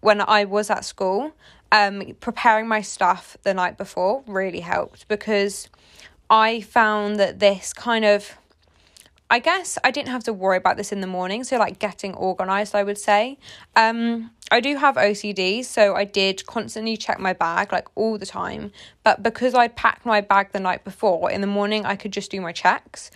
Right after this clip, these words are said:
I didn't actually have to, like, kind of pack my bag from scratch, which was really helpful. And I think another really good kind of routine and thing is just to kind of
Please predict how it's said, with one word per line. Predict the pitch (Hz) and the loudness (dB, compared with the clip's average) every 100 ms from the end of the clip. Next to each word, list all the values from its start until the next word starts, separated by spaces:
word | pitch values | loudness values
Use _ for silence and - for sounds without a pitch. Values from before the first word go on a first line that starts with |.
| - - - | -20 -20 -2
I | 208 | 0
didn't | 202 196 190 | 2 0 0
actually | - - - 196 | -4 -4 -2 -4
have | 175 190 - | -4 -8 -10
to, | - 185 170 170 | -6 -4 -2 -2
like, | 185 185 - - _ _ _ _ - | 2 2 0 -14 _ _ _ _ -4
kind | 226 202 | 0 2
of | 175 - - _ | 0 -4 -20 _
pack | - 220 - - | 0 0 0 -8
my | 208 | -2
bag | 190 185 180 | 2 4 2
from | - 180 | -4 -10
scratch, | - - 180 - - - | -10 -4 -4 -4 -16 -10
which | 180 - | -10 -8
was | 185 | -10
really | 180 170 | -8 -10
helpful. | 165 - - - 196 - - - - - _ _ - - _ _ - _ - _ - | -10 -12 -12 -14 -14 -16 -18 -16 -16 -20 _ _ -20 -20 _ _ -20 _ -20 _ 4
And | 247 262 | 4 4
I | - 254 | 0 2
think | 320 359 - | 2 2 2
another | 247 233 220 233 | 4 4 2 2
really | 226 208 | 2 2
good | 196 196 185 180 - | -2 2 4 2 -4
kind | - 202 185 | -4 -2 0
of | 175 180 180 _ _ _ _ | 2 2 0 _ _ _ _
routine | 214 269 262 - 233 214 208 202 - | 0 2 2 0 2 2 2 0 2
and | 185 180 175 175 185 | 2 2 -2 -6 -8
thing | - 185 175 | 2 2 2
is | 175 202 | -2 -4
just | 262 - | -4 -4
to | |
kind | - 370 | -2 2
of | 311 | 0